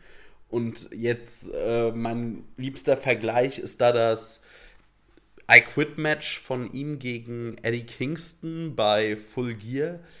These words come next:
was meiner Meinung nach zum Beispiel für das, was sie vorher sich an Promos geliefert haben, nicht hart genug war. Also da müssen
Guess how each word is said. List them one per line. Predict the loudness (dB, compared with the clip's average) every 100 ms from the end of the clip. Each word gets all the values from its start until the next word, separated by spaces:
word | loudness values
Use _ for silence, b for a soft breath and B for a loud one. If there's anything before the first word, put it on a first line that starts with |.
| b b b
was | -4 -4 -2 -6 -10 _
meiner | -8 -2 0 2 0
Meinung | 0 -4
nach | -6 -10
zum | -10 -8
Beispiel | -8 -10 -16
für | -14 -6 -4 -4
das, | 0 0 0 -6 -6
was | -4 -4
sie | -6
vorher | -6 -4 2 2 2
sich | -2
an | -4 -6
Promos | -6 -6 -4 -8
geliefert | -8 -10 -8 -8 -8 -6
haben, | -6 -8 b b b b b b b _ _
nicht | -8 -6 -4 -4 -6 -12 -14 -20 -20 -20 _ -16
hart | -12 -8 -8 -8 -12 -8
genug | -8 -6 -10 -12 -18 -16
war. | -16 -16 -20 -20 -20 _ _ _ _ _ _ _
Also | -6 -4 2
da | 2
müssen | 4 2 0 -2 -8